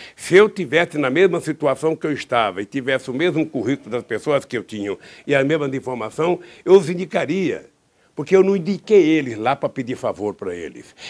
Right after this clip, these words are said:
Eu não indiquei eles pra defender o P T. Eu indiquei eles pra defenderem a Constituição e pra serem o garante da justiça nesse país grande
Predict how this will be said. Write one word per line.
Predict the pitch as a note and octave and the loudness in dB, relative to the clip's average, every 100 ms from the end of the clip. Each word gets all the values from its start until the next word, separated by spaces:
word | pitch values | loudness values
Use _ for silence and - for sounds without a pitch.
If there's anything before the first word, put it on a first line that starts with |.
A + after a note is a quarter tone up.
| - - | -18 2
Eu | E3+ F3+ | 6 6
não | F#3+ | 4
indiquei | E3+ E3+ - G#3 | 0 -8 0 4
eles | D#3 F3 E3+ C#3+ | 6 6 4 0
pra | - A#2+ | -8 -6
defender | A#2+ - A2 G#2 | -6 -6 -8 -6
o | A2 | -8
P | - F#2+ | -8 -14
T. | - D#2+ C2+ _ _ - - | -12 -14 -14 _ _ -8 -4
Eu | |
indiquei | D3+ D#3 D#3 C3 D#3 | -2 -4 -4 0 2
eles | D3 A#2 | 0 -2
pra | C3+ | -4
defenderem | C3 C3+ A#2+ A2 A2+ D3+ C#3+ | -4 -4 -6 -6 -4 -2 -2
a | B2 | -4
Constituição | - A#2 - - - A2+ - G#2 G2+ - _ _ _ _ A#2+ | -8 -10 -10 -12 -10 -10 -8 -8 -8 -12 _ _ _ _ -14
e | |
pra | A#2+ C#3 B2+ | -6 -4 -4
serem | - D3 D3 | -4 0 0
o | C#3 | 0
garante | G#2+ B2+ G#2+ C#3+ C#3 - | -4 -4 -2 -2 -2 -6
da | G2+ B2 | -8 -8
justiça | G2+ F#2 - A2+ B2 B2 A#2 _ _ _ | -8 -18 -16 -12 -10 -10 -12 _ _ _
nesse | G#2+ B2+ - G#2+ _ _ - | -4 -4 -4 -14 _ _ -8
país | F#2+ A2 A#2 - _ _ _ | -6 -6 -10 -12 _ _ _
grande | F2+ A#2 B2+ C3 A#2 | -10 -4 -2 -2 -8